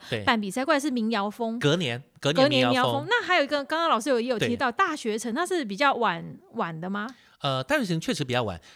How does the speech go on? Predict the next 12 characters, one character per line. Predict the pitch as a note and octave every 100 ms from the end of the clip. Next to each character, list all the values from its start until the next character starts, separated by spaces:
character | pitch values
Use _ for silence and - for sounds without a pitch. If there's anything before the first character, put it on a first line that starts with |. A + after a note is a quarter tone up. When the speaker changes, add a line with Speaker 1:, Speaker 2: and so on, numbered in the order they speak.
| -
Speaker 1:
其 | A3
实 | C#4 B3+ B3+ B3 _
我， | - D3+ D#3+
我 |
常 | D#3+ G3+ B3+
这 | -
样 | E3+
定 | - B2+
位， | A#2+
就 | G#2+
是 | G#2+
说 | - G2+ F#2+